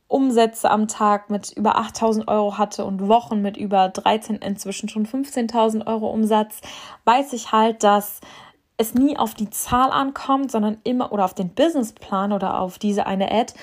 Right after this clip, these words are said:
sondern auf die Energie, die du da reinsteckst und die Energie, die du raussendest. Und mit dieser Energie und auch mit dieser Energie, mit diesem Energiehaushalt, den ich jeden Tag aufbaue und pflege, das ist wirklich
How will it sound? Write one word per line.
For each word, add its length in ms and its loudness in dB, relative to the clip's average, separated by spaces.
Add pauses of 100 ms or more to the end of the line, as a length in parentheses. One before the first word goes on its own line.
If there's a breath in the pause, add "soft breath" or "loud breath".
(220 loud breath)
sondern 260 0
auf 180 0
die 120 -10
Energie, 800 0
die 140 -4
du 120 -4
da 140 4
reinsteckst 600 -4
und 100 -6
die 100 -12
Energie, 420 -2
die 120 -2
du 100 -2
raussendest. 920 -2 (1120 loud breath)
Und 400 2
mit 220 -2
dieser 260 0
Energie 640 0
und 160 -2
auch 180 0
mit 220 -2
dieser 380 4 (360 loud breath)
Energie, 840 2 (200)
mit 160 0
diesem 180 0
Energiehaushalt, 1080 2
den 120 -2
ich 180 -6
jeden 220 0
Tag 300 0
aufbaue 480 2
und 140 0
pflege, 460 2
das 160 -8
ist 160 -8
wirklich 360 -2